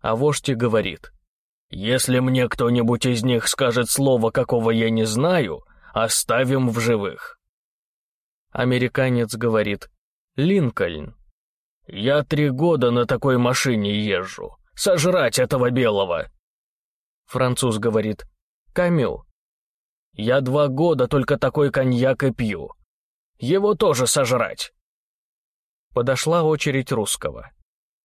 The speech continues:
«Кайф». Вождь удивился и попросил русского объяснить значение этого слова.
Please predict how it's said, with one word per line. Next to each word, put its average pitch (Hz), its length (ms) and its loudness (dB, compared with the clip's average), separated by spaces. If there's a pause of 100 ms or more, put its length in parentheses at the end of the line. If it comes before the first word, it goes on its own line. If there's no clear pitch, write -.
(460)
«Кайф». 117 580 -4 (480)
Вождь 123 380 -2
удивился 135 640 -2
и 131 80 -2
попросил 143 540 0
русского 139 540 0
объяснить 123 640 -2
значение 123 680 0
этого 113 280 -2
слова. 98 540 -4